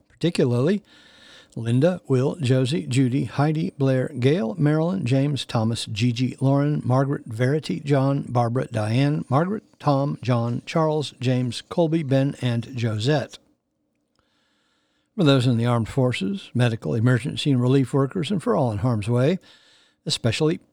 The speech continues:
Christopher, Colton, Diego, Douglas, Ian, Jason, Jim, Paul, Peter, Sean, Sean, Thomas, Will, Wyatt, Katie, Lindsay, Cade, Kathleen, Nate, and Dana.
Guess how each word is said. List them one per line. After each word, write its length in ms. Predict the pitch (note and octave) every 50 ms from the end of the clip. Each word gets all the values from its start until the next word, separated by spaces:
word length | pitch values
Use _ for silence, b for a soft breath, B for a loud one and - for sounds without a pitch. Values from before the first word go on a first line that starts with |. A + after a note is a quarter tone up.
| _ _ -
Christopher, 400 | - F#3 - - - - - -
Colton, 380 | - - D#3+ D3+ - G#2+ A2+
Diego, 420 | A2 A#2+ C3 E3 F3 D3+ F#2+ G2 -
Douglas, 480 | D3+ D3+ D#3 D3+ D3 D#3 C#3 - -
Ian, 360 | - F#3 F3+ G3+ G3+ G#3 G3
Jason, 440 | C#3+ - F3 E3 D3 - F#3 D#3+ C3+
Jim, 340 | A#2+ C3 D3+ D#3+ E3+ E3 D3
Paul, 440 | - - - C#3+ C#3 C#3+ D3 D3+ C3+
Peter, 440 | - - C3+ A#2 B2+ C#3 B2 - - -
Sean, 400 | - - C3+ B2 B2+ B2+ B2+ A2+
Sean, 440 | - - D3 C3+ B2+ C3 B2+ B2 A2+
Thomas, 380 | - - D3 C#3+ C#3+ C3 -
Will, 400 | - D3 B2 C3 C3+ C#3 D3 - -
Wyatt, 460 | G2 G#2 A2 B2 D#3+ A#3 G#3 - -
Katie, 320 | - E3 D#3 C3 F3 E3
Lindsay, 400 | C3 C3 C#3 D3 C#3+ C#3 D3+ D3
Cade, 360 | B2+ - C#3 C3 C3 C3+ C3
Kathleen, 460 | - - G2 F#2+ - D3+ D#3+ F3 F3 D#3
Nate, 280 | B2+ C3 C#3 C#3 - - -
and 260 | - A#2+ B2 C3+ B2 - b b b b _
Dana. 460 | - B2+ C3 C3+ B2+ A2+ F#2 E2+ -